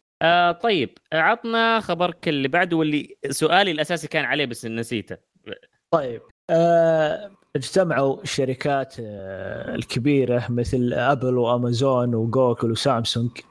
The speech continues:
Speaker 2: وحددوا معيار موحد للقطع المنزلية اللي راح يكون باسم ميتر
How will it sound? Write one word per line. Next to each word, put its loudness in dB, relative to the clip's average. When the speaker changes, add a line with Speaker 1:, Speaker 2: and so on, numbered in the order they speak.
Speaker 2:
وحددوا 2
معيار 2
موحد -2
للقطع 0
المنزلية -4
اللي 2
راح 2
يكون 2
باسم 0
ميتر 0